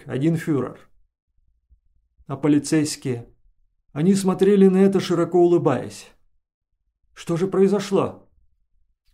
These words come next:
Я всё ещё был в неведении. Прокричал свой вопрос в уши троих или четверых втиснувшихся передо мной.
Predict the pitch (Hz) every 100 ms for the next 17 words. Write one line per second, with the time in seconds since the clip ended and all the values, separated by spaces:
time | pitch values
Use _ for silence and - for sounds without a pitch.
0 | - 143 139 180 185 185 160 180 160 180
1 | 170 123 120 - - _ _ _ _ _
2 | _ _ _ 151 165 185 190 196 208 196
3 | 190 185 190 196 196 175 185 190 175 175
4 | 208 196 175 170 165 165 196 196 196 190
5 | 196 175 180 - 165 165 160 160 160 143
6 | 110